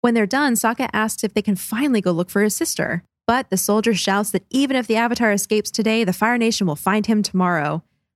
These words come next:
They'll never stop until the world is safe from his Avatar malice. Aang stops and turns around.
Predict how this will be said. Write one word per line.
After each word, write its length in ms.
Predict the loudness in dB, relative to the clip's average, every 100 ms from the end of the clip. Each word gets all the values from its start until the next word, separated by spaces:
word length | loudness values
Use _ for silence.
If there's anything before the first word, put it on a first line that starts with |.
| _
They'll 140 | 0 0
never 380 | 2 0 0 0
stop 320 | 0 0 0
until 180 | 0 2
the 100 | 2
world 260 | 2 2
is 80 | 0
safe 260 | 0 -2 0
from 140 | 0
his 160 | 2 0 0
Avatar 460 | 0 0 0 0
malice. 720 | 2 2 2 0 -2 -4 -8 -14 _ _ _ -6
Aang 160 | -2 -2
stops 340 | -2 -2 -2
and 80 | -4
turns 260 | -2 -2 0
around. 480 | 0 0 -2 -4